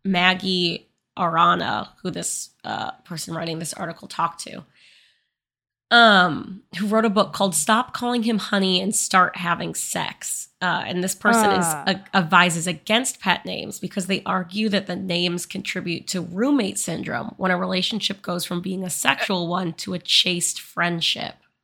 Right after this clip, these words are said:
Speaker 2: Imagine thinking, imagine thinking that you have to have sex for your relationship to be meaningful. <laughs>
Speaker 1: Mm-hmm.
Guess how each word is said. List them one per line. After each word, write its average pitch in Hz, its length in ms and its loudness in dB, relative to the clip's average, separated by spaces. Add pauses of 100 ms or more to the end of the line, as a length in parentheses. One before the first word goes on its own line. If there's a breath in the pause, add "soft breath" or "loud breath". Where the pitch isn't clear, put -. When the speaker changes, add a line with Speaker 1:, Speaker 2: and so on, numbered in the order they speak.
(200)
Speaker 2:
Imagine 240 580 6
thinking, 208 680 0 (300)
imagine 226 720 8
thinking 180 760 -6 (300)
that 208 180 4
you 214 160 6
have 185 460 -2
to 214 100 -4
have 196 320 -2
sex - 500 -4
for 190 120 -2
your 180 160 0
relationship 185 640 -4
to 196 100 -6
be 180 160 0
meaningful. 170 640 -6
<laughs> - 300 -14
Speaker 1:
Mm-hmm. 190 440 -6